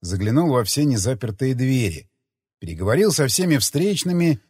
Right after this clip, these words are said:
и, не узнав ничего нового, вернулся в казарму. Сержант в это время отнюдь не был занят каким-нибудь неотложным делом. Забравшись в один из укромных уголков лагеря,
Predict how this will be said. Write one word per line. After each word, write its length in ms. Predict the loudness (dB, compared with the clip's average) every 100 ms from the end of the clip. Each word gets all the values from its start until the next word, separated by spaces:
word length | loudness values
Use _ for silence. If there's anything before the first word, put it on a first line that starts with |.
| _ _ _
и, 200 | -2 0 2
не 100 | 2
узнав 500 | 2 0 0 0 0
ничего 400 | 0 2 2 2
нового, 640 | 4 4 4 4 2 2 -2 _ _
вернулся 560 | -2 0 2 2 2 -2
в 80 | 0
казарму. 640 | 0 2 2 0 -4 -16 _ _ _ _ _ _ _ -12
Сержант 540 | -6 0 2 2 2
в 60 | 0
это 160 | 2
время 400 | 4 4 4 4
отнюдь 340 | 2 0 -4 -4
не 180 | -4 -2
был 200 | -2 0
занят 420 | 0 0 0 -2
каким-нибудь 640 | -6 -4 0 0 -2 -4
неотложным 720 | -2 -2 -2 -4 -2 -2 -2
делом. 460 | -2 -2 -2 -6 -18 _ _ _ _ _ _
Забравшись 640 | -8 0 4 4 2 -2 0
в 40 |
один 280 | 0 0 0
из 100 | 0
укромных 500 | 0 -2 0 0 0
уголков 540 | -2 -4 -4 -4 -4
лагеря, 600 | -2 0 0 2 2 0